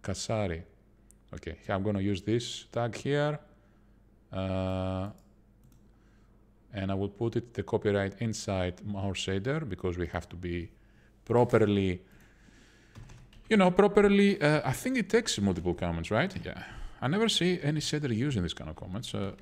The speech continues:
even, so created by K-, Kasari, uh, original shader, let's say original shader, shader created by Kasari. Um,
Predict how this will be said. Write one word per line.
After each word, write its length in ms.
even, 240
so 160
created 320
by 180
K-, 180
Kasari, 760
uh, 760
original 380
shader, 500
let's 140
say 220
original 460
shader, 580
shader 680
created 440
by 140
Kasari. 580
Um, 1080